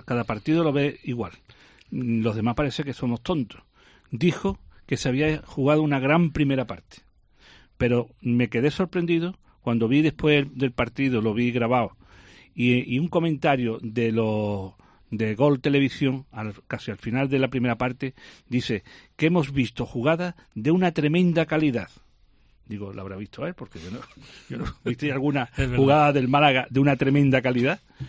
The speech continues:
Speaker 1: Vamos, eh, yo me, yo me hinché de reír. Digo, "Este, este tío está viendo otro partido, habrá estado viendo dos, dos partidos a la vez y se ha equivocado". Porque, eh, el Málaga tiene que ir a Granada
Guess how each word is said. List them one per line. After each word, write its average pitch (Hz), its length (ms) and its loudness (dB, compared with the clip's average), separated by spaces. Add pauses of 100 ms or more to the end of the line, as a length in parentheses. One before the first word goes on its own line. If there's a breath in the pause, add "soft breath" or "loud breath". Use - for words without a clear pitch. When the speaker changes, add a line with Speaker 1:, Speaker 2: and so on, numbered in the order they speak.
(300 loud breath)
Speaker 1:
Vamos, 117 440 -2
eh, 101 180 -12
yo 107 120 -6
me, 120 160 0
yo 110 200 -8
me 123 80 2
hinché 143 200 -2
de 120 80 2
reír. 139 280 -6 (380 loud breath)
Digo, 98 260 -6
"Este, 107 340 -8
este 113 180 -8
tío 113 200 -2
está 160 180 -6
viendo 120 220 -2
otro 104 140 -6
partido, 143 420 -6
habrá 104 160 -4
estado 110 280 -4
viendo 117 240 -2
dos, 117 260 -6 (180)
dos 120 300 -8
partidos 123 320 -6
a 120 40 -4
la 120 40 -4
vez 151 180 -4 (380 loud breath)
y 127 80 -8
se 123 80 -4
ha 113 40 -4
equivocado". 110 460 -4 (500 loud breath)
Porque, 117 480 -2
eh, 110 380 -4
el 143 120 -2
Málaga 185 320 2
tiene 151 220 2
que 123 120 -4
ir 120 40 2
a 117 40 0
Granada 143 480 0